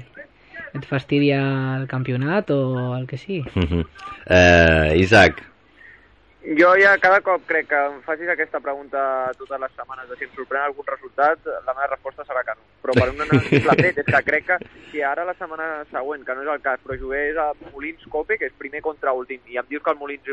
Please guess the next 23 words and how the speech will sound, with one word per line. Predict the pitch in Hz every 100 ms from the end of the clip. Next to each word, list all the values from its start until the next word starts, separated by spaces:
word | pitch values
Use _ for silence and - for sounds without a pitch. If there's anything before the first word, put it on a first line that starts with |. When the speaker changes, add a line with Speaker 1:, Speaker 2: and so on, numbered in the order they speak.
| 123
Speaker 3:
guanya | 139 131
la | 123
Cope, | 131 147 190 - _ _
és | -
que |
tampoc | 156 170
em | 208
sorprendria, | 196 196 143 165 180
és | 143
que | 139
crec | 165
que | 196
és | 202
una | 170
lliga | 175 220 - - -
on | 170 165
tothom | 156 156 208
pot | 233 202
guanyar | 185 160
tothom, | 127 139 180 147
i | 135
per | 131
tant, | 143 165